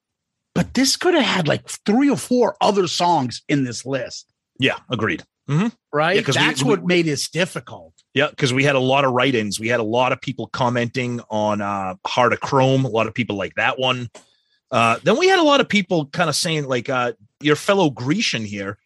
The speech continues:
Speaker 2: George
Speaker 1: Yeah.
Speaker 2: Avagustus.
Speaker 1: <laughs>
Speaker 2: Uh,
Speaker 1: I'm laughing at his name. I'm laughing at how he pronounced it.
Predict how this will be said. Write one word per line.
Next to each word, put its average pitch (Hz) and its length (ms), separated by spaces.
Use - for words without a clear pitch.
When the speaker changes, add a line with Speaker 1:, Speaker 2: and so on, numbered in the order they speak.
Speaker 2:
George 170 600
Speaker 1:
Yeah. 156 60
Speaker 2:
Avagustus. 139 1160
Speaker 1:
<laughs> - 640
Speaker 2:
Uh, 143 360
Speaker 1:
I'm 285 80
laughing 240 420
at 214 100
his 214 240
name. 202 260
I'm 170 100
laughing 196 320
at 170 140
how 170 100
he 165 40
pronounced 139 500
it. - 100